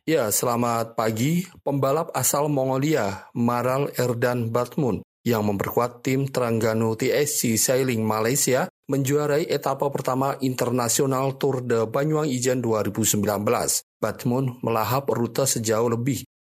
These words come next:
dari seratus tiga puluh kilometer itu dengan catatan waktu sekitar tiga jam tiga menit. Chairman I T D B I dua ribu sembilan belas, Guntur Priambodo, memprediksi bahwa pertandingan ke depan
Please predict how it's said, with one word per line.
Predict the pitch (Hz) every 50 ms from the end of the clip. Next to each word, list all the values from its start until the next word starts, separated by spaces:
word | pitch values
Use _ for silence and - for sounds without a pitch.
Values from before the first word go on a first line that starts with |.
| _
dari | - 127 120 110 104 101 101 110 110 107
seratus | - - 131 131 127 127 - -
tiga | - - 131 123 135 131
puluh | 127 - 135 127
kilometer | 120 - 131 131 123 123 123 120 135 131 120
itu | 117 117 - 151 156 156 - _ _ _ _
dengan | _ 139 123 120 120 117
catatan | 117 123 117 - 117 - 117 113
waktu | 113 113 113 110 - - 131 127
sekitar | 117 - - 120 - 117 107 - 110 107 104 107 - _
tiga | - 151 143 139 135 143 135 127 120
jam | 120 127 123 120 123 120 123 -
tiga | 117 104 98 113 107
menit. | 110 120 120 98 - - - - _
Chairman | - - 151 156 165 165 170 185 190 226 185
I | 160 175
T | 180 175 156
D | 151 143
B | 131 147 147
I | 123 143 165 165 156 135
dua | - 135 131 135 143 143 147 156
ribu | 156 156 135 123 127
sembilan | 120 - - 131 127 127 127 127
belas, | 135 135 113 101 - - 117 117
Guntur | 117 120 113 113 107 - 120 110 107
Priambodo, | - 131 131 135 135 135 135 143 151 151 147 117 92 - - _ _ -
memprediksi | 117 107 101 107 107 104 98 104 - - - 139 135
bahwa | 127 110 95 98 107 120
pertandingan | 123 - 113 - 110 107 101 101 113 120 123
ke | 120 -
depan | 101 113 101 - 131 139 165 165